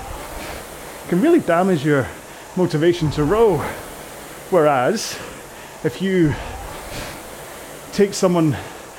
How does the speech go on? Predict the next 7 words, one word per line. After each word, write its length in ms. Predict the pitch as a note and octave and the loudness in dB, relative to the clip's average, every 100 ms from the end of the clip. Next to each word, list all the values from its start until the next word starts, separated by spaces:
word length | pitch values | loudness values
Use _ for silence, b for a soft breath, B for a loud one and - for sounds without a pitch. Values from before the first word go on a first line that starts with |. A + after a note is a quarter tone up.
| B - | B 0
rowing 220 | E3 D#3 | 4 6
that 200 | D3+ D#3+ | 4 2
fast 560 | - D#3 D3 - - - - - - - - - - - - - - - - | 2 2 2 0 -6 -8 -10 -12 -14 -14 -16 -16 -16 -16 -16 -16 -16 -16 -6
as 120 | D#3 | 0
inspiration, 800 | E3 F3 - D#3 D#3 G#3+ - C#3+ D3+ B B B B B - | 4 4 4 4 4 2 2 2 2 B B B B B -4
but 100 | F3+ | 0
then 360 | E3+ F3+ F3 | 4 4 4